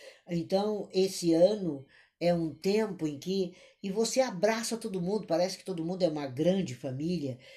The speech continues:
Então, nesse abraçar, nesse decolar, que isso já começou desde os trinta anos de idade, é levar essa sua teoria, essa sua filosofia,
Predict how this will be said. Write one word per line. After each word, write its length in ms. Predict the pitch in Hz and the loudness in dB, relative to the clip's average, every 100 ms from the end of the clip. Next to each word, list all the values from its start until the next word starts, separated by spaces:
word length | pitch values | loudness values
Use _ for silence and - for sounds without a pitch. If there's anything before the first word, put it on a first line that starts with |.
| - - | -18 -8
Então, 320 | 165 214 226 | -2 0 0
nesse 800 | 208 214 226 - - 220 208 - | -2 -4 -4 -4 -6 -6 -6 -6
abraçar, 840 | 185 175 190 175 - - 190 175 160 | -6 -4 -4 -4 -6 -4 -4 -4 -4
nesse 260 | 170 - | -4 -6
decolar, 880 | 156 190 196 185 165 160 180 196 - _ _ _ _ | -4 -4 -2 2 4 4 0 -2 -10 _ _ _ _
que 100 | - | -8
isso 180 | 170 175 | -6 -2
já 160 | 151 165 | -2 -2
começou 580 | - 151 151 143 165 | -2 -4 -2 -2 -2
desde 360 | 151 170 175 147 | 0 0 0 -2
os 100 | 135 | -8
trinta 300 | - 156 135 | -6 -6 -4
anos 420 | 139 156 175 139 | -2 0 0 -2
de 100 | 117 | -8
idade, 580 | 117 151 185 202 147 131 - - - _ _ | -6 -4 -4 -6 -8 -12 -16 -20 -20 _ _
é 140 | 175 196 | 2 4
levar 880 | 202 220 185 139 180 196 233 254 - _ | 6 6 6 2 2 2 0 -6 -14 _
essa 320 | 180 185 190 | 0 2 -2
sua 320 | 175 - 214 | -6 -6 -6
teoria, 720 | 208 220 208 185 196 196 175 156 | -2 0 2 0 -2 -2 0 2
essa 180 | 160 | 0
sua 260 | 175 190 190 | -4 -2 -4
filosofia, 1200 | 185 175 180 160 165 - 202 208 190 160 143 | -4 -2 -2 -2 -4 -8 -10 -6 0 0 0